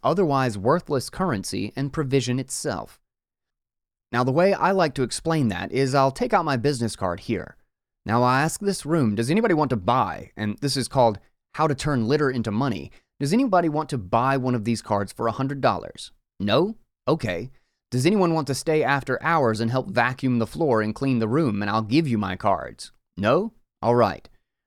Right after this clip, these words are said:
"Oh, by the way, there's only one door out of here, and my guy is out there with a nine millimeter, and you can't get out of here without one of these cards."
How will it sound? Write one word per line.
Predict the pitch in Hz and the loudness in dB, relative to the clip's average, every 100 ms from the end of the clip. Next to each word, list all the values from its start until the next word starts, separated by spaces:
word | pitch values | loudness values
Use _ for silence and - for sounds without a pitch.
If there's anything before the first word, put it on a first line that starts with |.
| _ | _
"Oh, | 156 | 2
by | 139 156 | 4 4
the | 160 | 2
way, | 160 147 | 2 2
there's | 139 139 | 0 0
only | 147 | 0
one | 131 156 208 | 0 2 2
door | 170 165 | 4 2
out | 135 160 | 2 0
of | 113 | 0
here, | 113 107 | 0 2
and | 113 | 0
my | 143 | -2
guy | 139 127 120 | 0 2 2
is | 120 113 | 0 -2
out | 117 131 | -2 -2
there | 131 131 | 0 -2
with | 120 | 0
a | 110 | 0
nine | 113 143 156 | 0 0 0
millimeter, | 175 143 101 92 107 - _ - | 0 0 -2 -4 -6 -8 _ -6
and | 98 101 | -2 0
you | 165 | 0
can't | - 156 120 | 0 -2 0
get | 139 | 0
out | 156 143 | 0 0
of | 107 | 0
here | 107 101 | -2 -2
without | 101 113 123 | 0 0 0
one | 110 117 | 2 0
of | 104 | 0
these | 107 101 | -2 -4
cards." | 107 90 - - | -6 -6 -8 -14